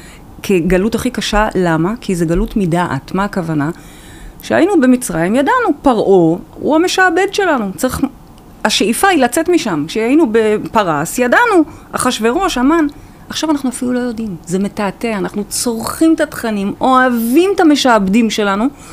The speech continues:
כמו איזה תסמונת סטוקהולם, צורכים את זה כל היום, מעריצים אותם,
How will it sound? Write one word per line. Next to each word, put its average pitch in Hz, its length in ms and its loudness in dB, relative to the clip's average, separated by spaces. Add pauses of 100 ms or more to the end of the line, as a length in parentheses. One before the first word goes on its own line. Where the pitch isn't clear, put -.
(100)
כמו 294 160 4
איזה 277 180 0
תסמונת 285 520 2
סטוקהולם, 247 580 0 (1120)
צורכים 302 540 0
את 311 80 2
זה 277 80 2
כל 285 180 0
היום, 240 380 0
מעריצים 277 600 2
אותם, 247 340 2